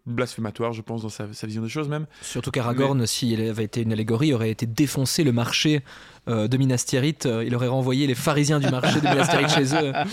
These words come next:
Speaker 1: <laughs> Non, mais il, euh, il, il... fait pas des allégories, mais il fait des références. Et j'ai vu pas mal d'analyses, euh,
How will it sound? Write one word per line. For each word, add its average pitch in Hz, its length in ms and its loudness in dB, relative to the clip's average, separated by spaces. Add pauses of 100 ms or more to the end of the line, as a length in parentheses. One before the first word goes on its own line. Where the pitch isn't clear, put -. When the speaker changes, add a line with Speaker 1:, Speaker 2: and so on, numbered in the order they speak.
Speaker 1:
<laughs> 160 300 -6
Non, 175 220 2
mais 135 220 0 (640)
il, 139 160 0
euh, 131 420 2 (960)
il, 151 160 0
il... 151 240 0
fait 170 300 -2
pas 165 140 -2
des 143 180 -2
allégories, 165 340 0
mais 165 120 -2
il 131 60 -6
fait - 140 -8
des 131 140 -4
références. 147 760 -4 (340)
Et 131 200 -2
j'ai 127 140 -6
vu 131 120 -10
pas 160 140 -2
mal 180 160 -2
d'analyses, 147 520 -2
euh, 123 340 -2